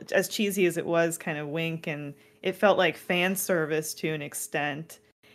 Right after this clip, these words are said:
And I suppose that's kind of also been one of my, like, criticisms of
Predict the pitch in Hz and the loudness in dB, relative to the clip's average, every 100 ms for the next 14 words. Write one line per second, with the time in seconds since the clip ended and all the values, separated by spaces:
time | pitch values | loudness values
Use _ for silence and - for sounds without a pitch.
0 | - 214 247 - - 381 392 330 277 - | 4 6 6 4 4 6 6 4 2 2
1 | 220 190 175 170 196 170 165 160 156 160 | 2 4 4 2 2 0 0 -2 -2 -4
2 | 160 160 156 151 151 151 - _ _ _ | -2 0 0 -2 -2 -4 -8 _ _ _
3 | _ - _ _ _ _ _ _ _ - | _ -20 _ _ _ _ _ _ _ -16
4 | - 208 185 185 185 170 170 165 165 165 | -2 2 4 2 0 0 0 -2 -2 0
5 | 165 156 | 0 0